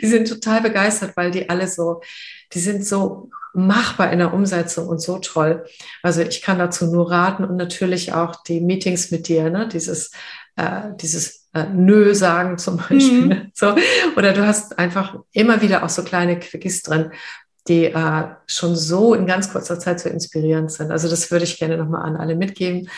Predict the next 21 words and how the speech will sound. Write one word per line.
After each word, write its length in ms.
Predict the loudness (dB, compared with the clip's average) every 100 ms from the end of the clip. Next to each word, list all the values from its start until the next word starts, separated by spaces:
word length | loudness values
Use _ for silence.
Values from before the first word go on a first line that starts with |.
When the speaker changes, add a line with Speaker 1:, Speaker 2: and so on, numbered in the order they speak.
| -12 -10 -2
Speaker 1:
Wenn 120 | 0
euch 120 | 0
das 200 | 0 -2
jetzt 200 | 0 -2
noch 140 | -4 2
nicht 260 | 2 2
genug 280 | 0 -2 -2
Praxis 520 | -2 -2 0 -4 -2 2
war, 280 | 2 2 -6
hey, 640 | 0 4 6 4 2 -6 _ -12
es 180 | -8 4
gibt's. 500 | 4 4 -2 -4 -2 0 0 0 -10 -12 0
<laughs> 1300 | 0 2 2 2 -2 -14 _ _ _ -6 2 2 2
Alles 340 | 0 2 2
verfügbar 760 | 0 -2 -2 -4 0 0 0 -8 -18 -20 -20 -20 _
und 240 | -4 -2 0
auch 40 |
Speaker 2:
Dankeschön. 280 | 0 0 0
Speaker 1:
alles 260 | -2 -2 -2
buchbar. 640 | -4 -4 -6 -4 -6 -6
Ja. 320 | -2 -2 -4